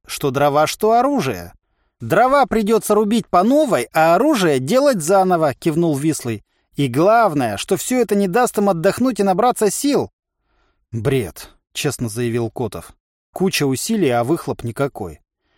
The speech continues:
«Не согласен», — сказал Бурборыч. «План дельный, хоть и трудоёмкий. И если всё по уму организовать, то какой-никакой эффект будет.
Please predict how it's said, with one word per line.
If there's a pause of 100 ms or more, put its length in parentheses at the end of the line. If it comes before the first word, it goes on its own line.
(260)
«Не
согласен», —
сказал
Бурборыч. (300)
«План
дельный,
хоть
и
трудоёмкий. (340)
И
если
всё
по
уму
организовать,
то
какой-никакой
эффект
будет.